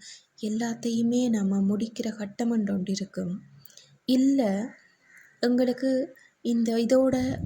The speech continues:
அந்த இறைவன் மேல நெருக்கமாகும் போது அடுத்த கட்ட நடவடிக்கை நல்லபடியா போகுமென்று இருக்கும். அந்த நேரத்துல தான் எங்களுக்கு அந்த பக்தி என்ற விஷயமே இறைவன் எங்கள் மேல க-, தன் மேல அதை கொண்டு வரணும்னு யோசிப்பேர். ஆனா, நம்ம எப்படி யோசிக்கிறோம்?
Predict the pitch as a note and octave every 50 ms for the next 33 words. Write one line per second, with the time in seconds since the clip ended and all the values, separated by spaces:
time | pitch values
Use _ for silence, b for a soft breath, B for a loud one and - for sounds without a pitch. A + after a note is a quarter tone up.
0 | - - - - - - A3+ A3+ A3 G#3+ G#3+ G#3+ A3 A3+ B3 C4+ C4+ C4 C4+ B3
1 | A#3+ A#3+ B3 B3 A#3+ A#3 G#3+ G3+ G#3+ A3+ A3+ - - C#4 C4 B3+ B3+ B3+ C4 C4+
2 | C4+ C4 B3+ C4+ C4+ C#4 C#4 D4 C#4 A3+ A3 A3 G#3+ - A#3 A3+ A3+ G#3+ G#3+ -
3 | A3 G#3 G3+ G3+ G3+ A3 A3 A#3+ A#3+ A3+ A#3 - A#3+ A#3 A3 G#3 G#3 G#3+ G#3+ -
4 | G#3+ G#3+ G3 G3+ G3 G3 G3 B B B B B B B _ - B3+ B3+ B3 B3+
5 | B3+ A#3+ A3 G3+ F#3 F#3 F#3 F#3 F#3 - - F#3+ - _ b b b b b b
6 | b _ - G3+ G3+ G3 G3 G3+ G3+ G3+ A3 A#3+ C4+ C#4 C4+ C4+ - B3+ B3 B3
7 | A#3+ B3 B3 B3 B3+ A#3+ A3 G#3 G3+ G3+ G3+ - G3+ G3 G3 G3 F#3 G3+ G3+ G3+
8 | - - A#3 A3+ G#3+ A3 G#3 G3 G3+ G3+ - - A3+ A3+ A3 A3+ A#3 A#3 G#3+ G3+
9 | G3+ A3 A#3 A#3 A3+ A3+ A#3 A#3 B B B B B B B B - G#3+ G#3+ G#3+
10 | G#3+ G#3 G#3 A3+ A3+ A#3 A#3 A#3 A3+ A#3 - A3+ A3 - - G#3+ G3 F#3+ F#3+ -
11 | - A3 A3 A3 A3+ A#3 B3 C4 B3+ B3 A3+ G3+ G3+ G3+ G3+ - A#3+ A#3+ B3 B3+
12 | A#3+ A#3 A3+ A#3 A#3 A3+ A3+ G#3+ G3+ G3+ G3+ G#3+ A3 A3 - - G3 - - -
13 | - - _ _ b b b b b b _ _ _ - - - _ _ _ -
14 | - - - - - - - - _ _ _ _ G#3 G#3 G#3 G#3 G3 G3+ G#3+ A3+
15 | B3 B3+ B3 A3+ A3+ - C4 C4 A#3+ A3+ G#3+ G#3+ G#3+ - G3+ G3 - G3 G3 G#3
16 | A3+ A#3 - -